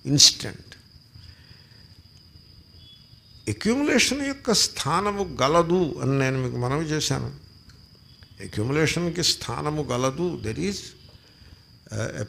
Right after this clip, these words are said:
place for accumulation of knowledge. అది నేను కాదంటలేదు. But ఎప్పుడైతే మీరు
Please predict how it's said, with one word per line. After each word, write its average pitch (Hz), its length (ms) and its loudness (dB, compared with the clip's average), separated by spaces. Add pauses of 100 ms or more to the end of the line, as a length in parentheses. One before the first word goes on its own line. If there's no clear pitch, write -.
place 160 220 6
for 139 320 -2
accumulation 139 560 -2
of 120 180 -8
knowledge. - 640 -12 (1080)
అది 123 120 0
నేను 127 300 0
కాదంటలేదు. 151 800 -4 (3000)
But 147 160 4 (960)
ఎప్పుడైతే 202 580 2
మీరు 190 300 2